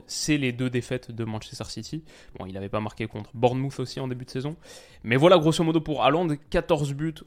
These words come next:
au bout de quinze journées, euh, vingt buts, pardon, au bout de quinze journées disputées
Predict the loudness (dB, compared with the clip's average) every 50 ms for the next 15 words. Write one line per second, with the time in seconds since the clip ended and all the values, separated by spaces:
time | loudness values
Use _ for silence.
0 | -6 -4 -2 -2 -2 -4 -6 -6 -6 -8 -10 -6 -4 -2 -2 -2 -4 -6 -10 -6
1 | -2 0 0 0 0 -2 -8 -10 -8 -6 -6 -4 -2 -2 -2 -2 -4 -6 -10 -14
2 | -18 -18 -18 -20 -16 -14 0 4 6 6 6 4 2 0 2 0 0 2 0 0
3 | -2 -2 -4 -4 -2 0 2 2 2 2 0 0 0 0 -2 -4 -6 -10 -10 -8
4 | -8 -6 -6 -6 -8